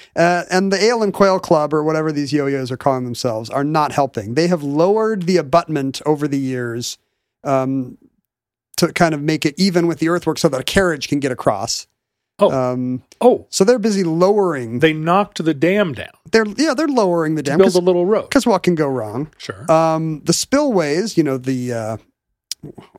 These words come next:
Speaker 1: overflow
Speaker 2: Yeah.
Speaker 1: passageways from a dam, whatever you call 'em, uh, are now
Speaker 2: Spillways.
Speaker 1: are, are now covered in street. I'm just defining spillway for those who don't have your knowledge of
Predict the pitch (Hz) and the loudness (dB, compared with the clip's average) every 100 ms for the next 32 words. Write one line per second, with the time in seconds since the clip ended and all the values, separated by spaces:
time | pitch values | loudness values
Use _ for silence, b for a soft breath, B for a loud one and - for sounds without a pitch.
0 | - 156 160 160 160 156 151 151 - - | -2 0 0 0 2 2 0 0 -2 -4
1 | - 151 139 - 139 139 131 131 - 135 | -2 0 2 0 -4 -2 -2 -2 -2 -4
2 | 123 123 117 120 127 123 123 - 120 123 | -2 -4 -4 -4 -4 -4 -6 -2 -2 -2
3 | 123 _ _ _ - 139 127 123 117 _ | -6 _ _ _ -6 -2 -2 -4 -8 _
4 | _ _ - 147 170 175 113 95 104 - | _ _ 0 0 4 2 2 -2 -8 -2
5 | 160 160 185 175 - 160 160 156 151 139 | 0 0 0 0 2 2 2 0 -2 -2
6 | 135 - - - 185 190 160 214 - - | -4 -4 -6 -4 -4 -2 -4 -4 -4 -2
7 | - 180 185 190 - - 277 196 135 175 | 0 2 2 0 -2 0 2 2 0 -2
8 | 226 226 233 220 247 240 233 269 254 247 | 0 0 0 0 2 0 0 0 0 0
9 | 233 247 | 0 -2